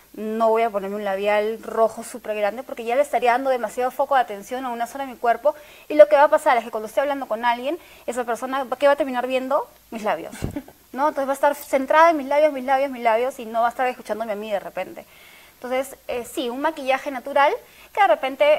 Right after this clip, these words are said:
eh, por ejemplo, eh, un infaltable para el maquillaje de una mujer, creo que con lo que yo no podría vivir es la máscara de pestañas. Una buena máscara de pestañas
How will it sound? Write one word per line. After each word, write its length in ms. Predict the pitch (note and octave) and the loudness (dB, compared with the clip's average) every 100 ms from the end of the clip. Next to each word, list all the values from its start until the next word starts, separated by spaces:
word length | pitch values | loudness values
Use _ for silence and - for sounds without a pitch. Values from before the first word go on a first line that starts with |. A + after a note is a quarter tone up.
| - | 2
eh, 360 | G3 F3+ F#3 - _ | -8 -10 -16 -20 _
por 100 | C4 | -6
ejemplo, 260 | B3+ A#3 - - - | -2 0 0 0 -4
eh, 80 | - | -4
un 120 | C4 | -4
infaltable 680 | D4+ D4 A#3 G#3+ C#4 B3 G#3+ | -4 -2 -4 4 6 8 4
para 240 | G#3+ G3+ G3 | -2 -2 -2
el 80 | G#3 | -4
maquillaje 440 | G#3+ A#3 B3+ D4 | -8 -6 -4 -2
de 60 | C#4+ | -2
una 120 | D4 | -2
mujer, 320 | B3+ D4+ F4 - _ _ _ _ _ _ _ _ _ | -2 2 2 0 _ _ _ _ _ _ _ _ _
creo 140 | A#3+ B3 | -2 0
que 200 | A#3 - _ | 0 -4 _
con 160 | - G3 | -8 -8
lo 80 | G3 | -8
que 120 | G#3 | -6
yo 120 | A#3+ | -6
no 80 | C4 | -4
podría 300 | A3+ A3 B3 | -2 0 0
vivir 320 | A#3 A#3+ D#4 | -2 -6 -6
es 240 | D4 A#3 A3+ | -6 -8 -4
la 80 | |
máscara 320 | A3 A3+ C4 A#3 | -4 -4 -2 -4
de 60 | |
pestañas. 460 | F#3 - F#3 - - - _ _ _ _ _ | -4 -10 -12 -12 -20 -20 _ _ _ _ _
Una 200 | B3 B3 | -4 4
buena 240 | C#4+ E4 | 4 4
máscara 300 | D#4 D4+ D4 | 2 0 -4
de 40 | C4+ | -6
pestañas 460 | A3 C4 C4 D4+ | -6 -6 -4 -6